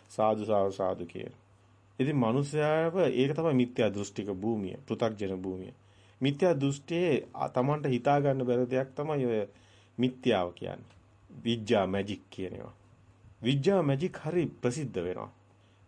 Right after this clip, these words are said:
ඒක මාකටිං කරනවා නම් කවුරු හරි ස-, හාම්-, හාමුදුරුවරු හරි ප්‍රසිද්ධිය බලාගෙන, ලාභ සත්කාර බලාගෙන කොයිතරම් පහත්තටද. අද සමහර පූජා ඒ වගේ නේද යන්නේ. හොඳට බලන්නකො. බුදුන් වහන්සේ එපා කියපු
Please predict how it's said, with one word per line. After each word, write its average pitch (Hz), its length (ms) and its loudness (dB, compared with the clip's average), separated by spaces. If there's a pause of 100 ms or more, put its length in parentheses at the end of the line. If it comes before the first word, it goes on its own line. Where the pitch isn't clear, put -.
(100)
ඒක 170 280 4
මාකටිං 180 540 0
කරනවා 180 320 -2
නම් 175 140 -2
කවුරු 165 300 -2
හරි 160 260 0
ස-, 127 400 -4
හාම්-, 120 300 0
හාමුදුරුවරු 117 640 0
හරි 123 140 -2
ප්‍රසිද්ධිය 117 460 -2
බලාගෙන, 113 440 2
ලාභ 110 260 2
සත්කාර 113 420 0
බලාගෙන 117 400 -2 (640)
කොයිතරම් 107 500 -4
පහත්තටද. - 720 -10 (300)
අද 104 180 -6
සමහර 107 460 -4 (240)
පූජා 107 460 0
ඒ 101 140 0
වගේ 101 260 -2
නේද 104 220 -6
යන්නේ. 104 320 -10 (380)
හොඳට - 280 -6
බලන්නකො. 107 540 -6
බුදුන් 113 300 -2
වහන්සේ 120 280 0
එපා 143 300 0
කියපු 165 340 -4